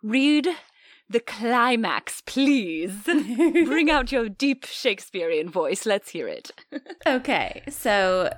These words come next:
Speaker 2: once we finally realize, you know, what's going on towards the end of the book, the mayor is going through the town trying to make sure that everybody's making noise so that this little town can be heard by the other animals so they can be saved from the beezelnut juice.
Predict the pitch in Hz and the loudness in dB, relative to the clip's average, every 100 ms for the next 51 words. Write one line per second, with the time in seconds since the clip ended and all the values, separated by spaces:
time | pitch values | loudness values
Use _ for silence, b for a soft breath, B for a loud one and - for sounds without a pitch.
0 | - 202 208 247 - 226 220 208 - 196 | -6 -4 -2 -4 -6 -6 -4 -4 -4 -4
1 | 170 170 165 143 156 151 160 165 151 - | -2 -2 -2 -2 -2 -2 -2 -4 -6 -8
2 | - - - - 175 147 135 151 - 165 | -10 -12 -14 -6 -4 -4 -4 -8 -8 -6
3 | 147 147 143 139 147 175 160 101 147 160 | -4 -2 -2 -2 -6 -8 -8 -8 -8 -8
4 | 151 127 - - - - - - _ _ | -6 -6 -6 -16 -20 -20 -20 -20 _ _
5 | B B B B B B _ _ 175 175 | B B B B B B _ _ -2 2
6 | 165 170 160 165 160 170 185 208 196 190 | 4 4 2 0 0 0 0 -2 -2 0
7 | 160 156 156 135 160 175 170 - 160 - | 0 0 0 0 0 0 0 -2 -2 -2
8 | 147 156 160 160 160 160 165 160 151 147 | -2 -2 0 -2 -2 -4 -2 -2 -2 -2
9 | 147 147 123 139 - 143 147 151 151 160 | -4 -8 -8 -10 -8 -8 -6 -4 -6 -6
10 | 156 160 160 156 156 151 - - 156 - | -8 -6 -6 -6 -6 -6 -4 -4 -6 -6
11 | 147 147 151 160 - 143 160 160 165 165 | -4 -4 -4 -8 -8 -8 -6 -6 -4 -4
12 | 156 160 170 175 190 165 143 156 160 - | -2 -2 -4 -6 -2 -2 0 -2 -2 -4
13 | 131 135 - | -6 -6 -6